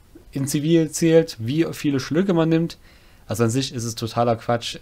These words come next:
und die Frage ist, wozu ist es gedacht? Schwer zu sagen. Mögliche Idee wäre, Alkoholüberkonsum zu verringern. Bringt aber erstens nichts, wenn's keiner kontrolliert, zweitens, wenn's keiner kennt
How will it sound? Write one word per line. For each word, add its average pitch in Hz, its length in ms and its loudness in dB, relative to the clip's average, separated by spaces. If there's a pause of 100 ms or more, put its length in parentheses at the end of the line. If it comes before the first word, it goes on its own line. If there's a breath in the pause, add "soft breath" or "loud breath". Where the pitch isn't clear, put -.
und 113 400 -6
die 107 40 -10
Frage 117 360 0
ist, 113 280 -6
wozu 127 320 -4
ist 135 80 -4
es 127 140 -6
gedacht? 123 420 -4
Schwer 120 300 -2
zu - 120 -10
sagen. 131 480 2 (600 loud breath)
Mögliche 139 540 2
Idee 123 500 2
wäre, 131 520 0 (440 loud breath)
Alkoholüberkonsum 143 1800 0 (460)
zu 147 400 -2
verringern. 165 640 0 (1500 soft breath)
Bringt 170 240 0
aber 147 220 6
erstens 147 360 -2
nichts, 147 220 -4
wenn's 131 180 -4
keiner 139 260 0
kontrolliert, 127 540 -2
zweitens, 131 400 0
wenn's 120 220 -4
keiner 123 240 -2
kennt 143 400 -6